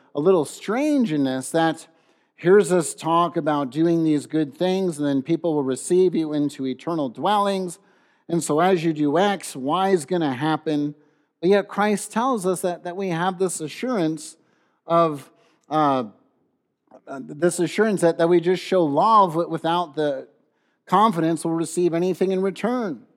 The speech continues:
Christ has also said, "Where do we lay up our, our treasures?" In heaven. Luke twelve, verse thirty-three. Uh, Christ gives this in, in the context of,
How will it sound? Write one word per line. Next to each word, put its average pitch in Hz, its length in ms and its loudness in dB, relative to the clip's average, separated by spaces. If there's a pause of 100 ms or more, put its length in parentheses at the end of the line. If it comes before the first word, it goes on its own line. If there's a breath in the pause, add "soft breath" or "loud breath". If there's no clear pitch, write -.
(580)
Christ 190 360 2
has 190 120 -4
also 240 420 2
said, 165 300 2
"Where 135 180 0
do 165 80 2
we 180 140 6
lay 185 200 6
up 196 160 2
our, 196 220 2
our 196 140 -2
treasures?" 185 720 0 (400)
In 139 160 2
heaven. 143 580 0 (440)
Luke 147 200 2
twelve, 151 400 0
verse 160 240 -2
thirty-three. 147 840 4 (580)
Uh, 117 100 -6
Christ 151 540 0 (320 soft breath)
gives 165 280 2
this 170 240 2
in, 151 360 -6
in 151 120 0
the 143 80 2
context 165 920 -2
of, 139 340 2